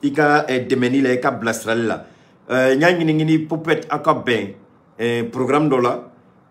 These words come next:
I bɛ se ka na don, euh, i bɛ se WhatsApp kɔnɔ, i bɛna Maliyɛnw bilasira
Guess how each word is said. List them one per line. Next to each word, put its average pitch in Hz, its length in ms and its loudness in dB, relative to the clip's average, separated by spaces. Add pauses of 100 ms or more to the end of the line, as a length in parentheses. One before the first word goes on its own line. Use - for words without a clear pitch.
I 151 80 2
bɛ 147 60 0
se 160 160 -4
ka 143 120 -2
na 131 160 0
don, 120 520 -2
euh, 113 540 4
i 143 60 -4
bɛ 135 40 -10
se - 140 -8 (180)
WhatsApp 147 500 -2
kɔnɔ, 127 320 -4 (120)
i 139 40 -6
bɛna 139 380 -2
Maliyɛnw 135 580 0
bilasira 117 600 -2